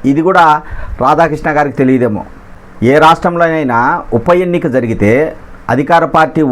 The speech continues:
ఓడిపోతే ఆ పార్టీకి విలువ ఉంటుందా? తర్వాత రాబోయే ఎన్నికల్లో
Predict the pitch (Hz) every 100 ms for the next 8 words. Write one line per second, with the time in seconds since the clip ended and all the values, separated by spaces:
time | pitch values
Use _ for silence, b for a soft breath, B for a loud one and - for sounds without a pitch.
0 | 139 151 220 - 113 123 - - - -
1 | - B B B - 123 - 135 156 165
2 | 147 139 131 135 - - - 107 156 160
3 | 147 143 143 160 104 - - - - -
4 | - - - 127 143 156 160 147 - -
5 | - 98 120 139 156 151 147 139 139 131